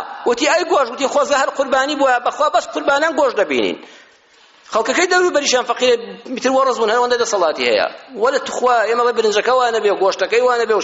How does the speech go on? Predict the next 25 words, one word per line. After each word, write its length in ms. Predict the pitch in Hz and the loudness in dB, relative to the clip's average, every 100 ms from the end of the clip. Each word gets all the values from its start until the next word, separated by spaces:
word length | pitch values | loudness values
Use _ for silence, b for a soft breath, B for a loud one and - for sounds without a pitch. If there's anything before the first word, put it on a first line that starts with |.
| - | 0
چەند 140 | 196 196 | 0 2
نەوع 140 | 190 175 | 2 0
شلە 160 | - 240 247 | -2 -2 0
نەبێ. 200 | 220 156 - B B B B B | 2 2 0 B B B B B
ئەم 120 | 285 359 | 0 2
وڵاتە 300 | 330 294 294 330 | 2 0 0 0
هێشتا 260 | 349 - 285 | 0 0 2
ئا 80 | 349 359 | 2 2
ئەوەی 240 | 349 381 320 | 2 0 0
تێدایە. 460 | 277 233 175 127 101 - B B | 2 2 2 2 -2 -4 B B
وەڵڵای 320 | 233 330 311 277 | 0 2 2 0
قسەی 220 | - 294 330 | 0 0 2
ئەو 100 | 403 381 | 2 2
مناڵی 280 | 311 294 285 | 2 0 0
چواری 220 | 285 285 | 0 0
ئیفتیدایی 360 | 254 240 247 240 247 | 0 0 2 2 2
لەو 100 | 339 | 2
وڵاتە 320 | 320 285 254 262 | 2 0 2 2
عالەمیانە 460 | 233 240 240 240 254 233 | 2 0 0 0 0 2
بووە، 160 | 226 214 214 | 2 2 0
لە 40 | 247 | 0
ناو 120 | 254 - | 0 -2
هەموو 220 | 262 254 | -2 0
کەناڵە 280 | - 202 190 190 | 0 2 2 0
فەزایەکانەوە. 720 | 175 170 165 160 151 131 | 2 2 4 2 2 2